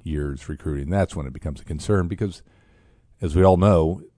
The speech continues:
it's not just the high school kids anymore. You can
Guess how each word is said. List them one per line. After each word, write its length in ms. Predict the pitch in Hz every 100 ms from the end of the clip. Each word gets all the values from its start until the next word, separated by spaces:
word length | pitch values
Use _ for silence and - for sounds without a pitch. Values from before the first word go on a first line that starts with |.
| _ _ _ -
it's 220 | 98 82
not 180 | 101 95
just 240 | 92 82 -
the 80 |
high 140 | 78 76
school 260 | - 67
kids 300 | 64 71 62
anymore. 460 | 69 60 60 55 - _
You 160 | - 85
can 340 | - 69 73